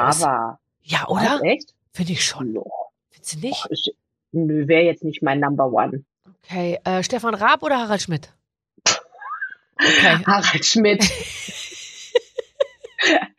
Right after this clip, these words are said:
Speaker 2: Stefan Raab, sorry. Vom Au-
Speaker 1: A, Stefan Raab oder B, B, B, B.
Speaker 2: <laughs> Ja, genau. Zweites, zweites.
Speaker 1: Ah.
Speaker 2: Lauterbach. Egal.
Speaker 1: Ah, egal, egal, egal.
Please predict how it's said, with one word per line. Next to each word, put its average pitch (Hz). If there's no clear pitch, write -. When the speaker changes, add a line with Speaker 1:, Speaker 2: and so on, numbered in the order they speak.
Speaker 2:
Stefan 254
Raab, 220
sorry. 220
Vom 202
Au- 185
Speaker 1:
A, 311
Stefan 294
Raab 262
oder 269
B, 285
B, 415
B, 466
B. 415
Speaker 2:
<laughs> 262
Ja, 349
genau. -
Zweites, 320
zweites. 302
Speaker 1:
Ah. 359
Speaker 2:
Lauterbach. 254
Egal. 640
Speaker 1:
Ah, 466
egal, 440
egal, 339
egal. 311